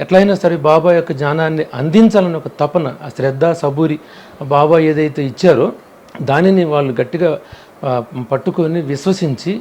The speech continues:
ఎంతో పట్టుదలతోటి ఎన్నో, ఆ, కష్ట నష్టాలు ఎదుర్కొని వాళ్ళు పది సంవత్సరాలు కంప్లీట్ చేసుకోవటం అంటే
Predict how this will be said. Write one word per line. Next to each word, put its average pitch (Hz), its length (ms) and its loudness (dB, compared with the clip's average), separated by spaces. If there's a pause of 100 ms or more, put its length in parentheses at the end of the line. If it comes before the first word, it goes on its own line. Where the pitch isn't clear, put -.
ఎంతో 202 380 0
పట్టుదలతోటి 131 840 -4
ఎన్నో, 190 480 2 (460)
ఆ, 143 420 0 (280)
కష్ట 165 220 -4
నష్టాలు 185 440 2
ఎదుర్కొని 165 600 0 (400)
వాళ్ళు 151 180 0
పది 156 260 -2
సంవత్సరాలు 185 400 2
కంప్లీట్ 175 360 0
చేసుకోవటం 160 420 -2
అంటే 143 440 0